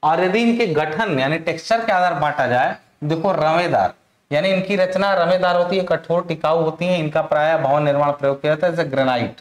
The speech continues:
रवेदार है, मार्बल रवेदार है। कणदार यानी ग्रेनुलर होती हैं। ग्रेनुलर में क्या होता है, कम सामर्थ्यवान होती है, ग्रेन्स को अलग करना easy होता है। आ, एक होता है पट्टीदार स्लेटी rocks, इसकी रचना पट्टीदार जैसे स्लेट है, ये पूरा बताया गया।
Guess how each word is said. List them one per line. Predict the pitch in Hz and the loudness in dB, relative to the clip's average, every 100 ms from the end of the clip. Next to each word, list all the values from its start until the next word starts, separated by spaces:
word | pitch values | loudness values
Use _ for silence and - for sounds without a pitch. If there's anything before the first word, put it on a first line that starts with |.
| _ _ _ _ - | _ _ _ _ -2
रवेदार | 165 180 185 185 | 0 2 2 0
है, | 165 | 0
मार्बल | 147 151 156 | 0 0 0
रवेदार | 127 120 156 160 165 | 0 0 0 0 0
है। | 156 - _ _ _ _ _ - | -2 -12 _ _ _ _ _ -2
कणदार | 208 226 214 214 | 0 0 0 0
यानी | 208 196 | 0 0
ग्रेनुलर | 165 156 170 190 208 | 0 -2 0 2 2
होती | 190 190 185 | 0 -2 -4
हैं। | 175 | -4
ग्रेनुलर | 143 165 185 202 | -2 0 0 0
में | 208 202 | 0 0
क्या | 208 | 0
होता | 196 196 202 | 0 2 0
है, | 202 | 0
कम | 190 | -2
सामर्थ्यवान | 190 185 185 185 185 180 | -2 0 0 0 0 0
होती | 180 | -2
है, | 170 | -2
ग्रेन्स | 143 180 190 | -2 0 -2
को | - 180 | -2 0
अलग | 175 175 | 0 -2
करना | 170 170 | -2 -2
easy | 165 147 131 | -2 -2 -4
होता | 95 - _ _ _ _ _ 147 | -6 -12 _ _ _ _ _ -2
है। | 196 | -2
आ, | |
एक | 214 | -2
होता | 208 214 | -2 -2
है | 214 | 0
पट्टीदार | 208 180 - 214 196 190 | -2 -4 -2 2 2 0
स्लेटी | 190 175 170 180 | -2 -4 -2 0
rocks, | 165 160 165 | 0 0 -4
इसकी | 160 - | -6 -2
रचना | 165 170 165 | -2 -2 -4
पट्टीदार | 160 - 175 156 147 | -4 -4 0 0 2
जैसे | 143 156 | 0 -2
स्लेट | 147 151 160 160 | -2 -2 -2 -2
है, | 135 135 _ _ _ _ | -4 -6 _ _ _ _
ये | 143 | -4
पूरा | 143 151 147 | -2 0 0
बताया | 131 123 120 | 0 0 0
गया। | 113 | -2